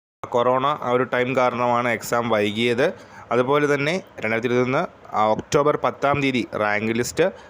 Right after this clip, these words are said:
പ്രസിദ്ധീകരിക്കുകയും ആ റാങ്ക് ലിസ്റ്റിൻ്റെ കാലാവധി ഏപ്രിൽ പതിനേഴ് രണ്ടായിരത്തി ഇരുപത്തിനാലില് അവസാനിക്കുകയും ചെയ്തിരുന്നു. ഏകദേശം തൊണ്ണൂറ്റിയാറ് അഡ്വൈസുകൾ, നൂറ്റിരണ്ട്,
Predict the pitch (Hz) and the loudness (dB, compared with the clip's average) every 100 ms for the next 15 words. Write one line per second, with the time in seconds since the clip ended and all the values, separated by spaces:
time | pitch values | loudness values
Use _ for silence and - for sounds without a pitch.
0 | - 113 110 127 127 127 117 151 180 - | -12 -8 -2 2 2 0 0 0 0 -4
1 | 131 143 139 135 143 143 - 151 143 123 | -2 0 0 0 0 -2 -2 -2 0 -2
2 | - 110 110 113 110 110 165 - - - | -2 -2 2 2 2 0 -4 -6 -20 -20
3 | - 127 131 - 165 156 127 123 127 127 | -2 0 2 2 0 2 0 0 0 0
4 | - 110 117 117 120 120 117 120 117 117 | -2 -2 -2 0 2 2 2 -2 0 -2
5 | - 107 107 123 120 123 120 131 127 117 | -2 0 0 0 -2 -2 0 0 0 -2
6 | 113 113 113 170 - - - - - 120 | 0 0 2 -2 -4 -20 -20 -20 -2 0
7 | 127 139 135 180 220 - - 131 131 156 | 2 2 2 -2 -4 -18 -2 0 2 0
8 | 156 160 143 143 156 127 120 131 131 139 | 2 2 4 4 2 0 2 2 4 2
9 | 120 107 110 110 127 123 127 | 2 2 -2 0 0 0 2